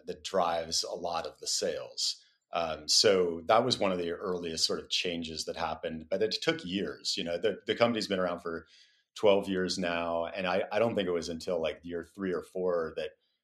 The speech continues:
people, you know, when people would ask me, um, "Hey, you know, uh, what are some other, uh, math rock artists on this <laughs> platform?" And I would, s-, I, my first reaction was,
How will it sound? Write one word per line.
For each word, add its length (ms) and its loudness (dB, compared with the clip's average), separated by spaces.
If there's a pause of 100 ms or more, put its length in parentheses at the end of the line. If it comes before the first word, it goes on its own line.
(320)
people, 580 2
you 80 -4
know, 120 0
when 140 -2
people 280 0
would 120 0
ask 380 0
me, 420 -4
um, 640 -6
"Hey, 200 0
you 100 -2
know, 220 -2
uh, 180 -6
what 200 2
are 280 2
some 300 -2
other, 540 -2 (440)
uh, 480 -4 (160)
math 420 -6
rock 380 -2
artists 580 4
on 260 -4
this 200 4
<laughs> 140 -12
platform?" 680 0 (300)
And 100 -2
I 80 4
would, 120 2
s-, 140 -2 (100)
I, 160 4
my 180 4 (240)
first 220 6
reaction 300 8
was, 100 0